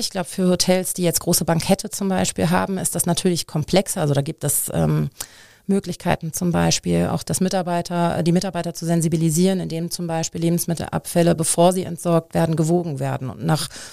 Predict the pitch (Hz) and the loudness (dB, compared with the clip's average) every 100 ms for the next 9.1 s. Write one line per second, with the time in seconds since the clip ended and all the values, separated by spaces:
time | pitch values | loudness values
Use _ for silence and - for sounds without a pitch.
0 | - 165 165 175 165 180 185 190 180 180 | 2 4 2 -2 -2 -2 -2 0 0 -2
1 | - - - - 170 - 202 190 - 180 | -10 -16 -2 2 4 2 0 0 0 2
2 | 214 220 208 196 190 190 185 190 190 175 | 4 4 2 2 2 0 0 0 -2 -2
3 | 175 170 - 190 175 170 170 - - - | 0 0 0 -2 -4 -4 -6 -10 -20 -12
4 | - 180 165 - - - 185 185 180 170 | -2 0 0 -4 0 4 4 2 -2 -4
5 | 170 170 185 220 220 208 - 202 190 - | -4 -4 -2 -2 0 -2 -2 2 2 2
6 | 196 185 - 185 175 175 - 180 175 170 | -2 0 0 0 0 -2 -4 0 2 0
7 | - 185 175 170 170 - - - - - | -2 2 4 4 2 -4 -20 -20 -20 -2
8 | 151 143 135 185 - - 156 - - - | 0 2 2 0 -2 0 0 0 -4 -4